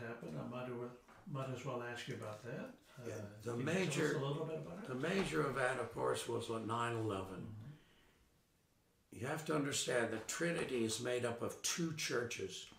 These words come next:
Speaker 2: The original church, called Trinity Wall Street, was in late sixteen hundreds,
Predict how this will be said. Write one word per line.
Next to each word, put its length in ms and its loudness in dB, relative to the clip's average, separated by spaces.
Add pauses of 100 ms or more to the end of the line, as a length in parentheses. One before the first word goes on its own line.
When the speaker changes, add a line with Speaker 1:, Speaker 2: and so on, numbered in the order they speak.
(840)
Speaker 2:
The 140 2
original 680 4
church, 560 -2
called 360 -2
Trinity 680 2 (420)
Wall 240 2
Street, 460 0
was 240 -2
in 200 0 (580)
late 360 2
sixteen 640 2
hundreds, 760 2